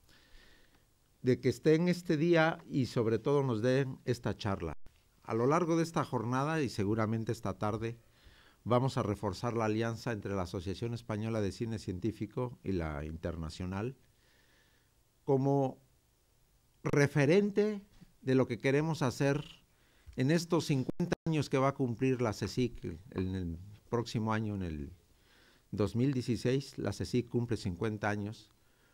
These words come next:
pero no hay que olvidar que la cesic nace justamente bajo el impulso de nuestro fundador, al cual también le hacemos un homenaje desde aquí, Guillermo Zúñiga,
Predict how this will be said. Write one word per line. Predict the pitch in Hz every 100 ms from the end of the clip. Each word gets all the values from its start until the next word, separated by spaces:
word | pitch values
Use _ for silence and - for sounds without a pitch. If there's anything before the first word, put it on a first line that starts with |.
| _
pero | 117 110
no | 131
hay | 143
que | 143
olvidar | 135 123 123 127
que | -
la | 117
cesic | 104 98 - 127
nace | 120 123 131 101 95 - _ -
justamente | 123 120 107 117 110 90 82
bajo | 85 92 -
el | 98
impulso | 95 87 120 113 113
de | 101
nuestro | 95 -
fundador, | 87 104 92 92 98 113 107
al | 87
cual | 90 98
también | 101 98 104
le | 101
hacemos | 92 87 104 95 113
un | 101
homenaje | 92 90 90 87
desde | 85 78 80
aquí, | - 135
Guillermo | 123 92 95 95 82
Zúñiga, | - 113 110 92